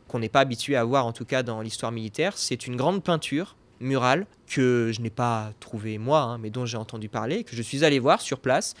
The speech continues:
Et cette, euh, grande peinture, euh, mesure, euh, sept mètres de, de long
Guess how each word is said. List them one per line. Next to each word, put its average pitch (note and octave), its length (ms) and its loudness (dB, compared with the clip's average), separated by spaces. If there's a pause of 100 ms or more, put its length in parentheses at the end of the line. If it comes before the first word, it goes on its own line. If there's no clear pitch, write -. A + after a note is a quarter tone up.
(240)
Et C3+ 160 6
cette, C3 380 2
euh, B2 140 4
grande D#3 280 0
peinture, F3+ 580 0
euh, B2 200 2
mesure, B2 560 -2
euh, A2 80 -2
sept - 340 -2
mètres D#3+ 360 -4
de, A2 440 -6
de A#2 100 0
long C#3 300 0